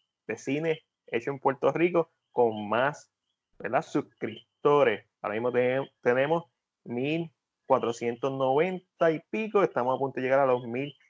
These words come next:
quinientos. Estoy bien pompeado con esto. Y esta semana se subió al canal la reseña, la crítica y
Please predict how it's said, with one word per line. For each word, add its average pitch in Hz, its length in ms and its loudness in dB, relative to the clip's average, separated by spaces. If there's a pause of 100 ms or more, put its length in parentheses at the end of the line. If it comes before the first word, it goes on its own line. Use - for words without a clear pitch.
(140)
quinientos. 113 540 -2
Estoy 123 220 -2
bien 120 340 -2
pompeado 131 400 0
con 135 160 0
esto. 175 300 -2 (200)
Y 151 140 4
esta 165 220 4
semana 208 560 2 (640)
se - 160 -4
subió 127 240 4
al 123 80 0
canal 170 480 2
la 127 180 4
reseña, 131 640 -4
la 110 140 2
crítica 127 580 0 (380)
y 147 420 0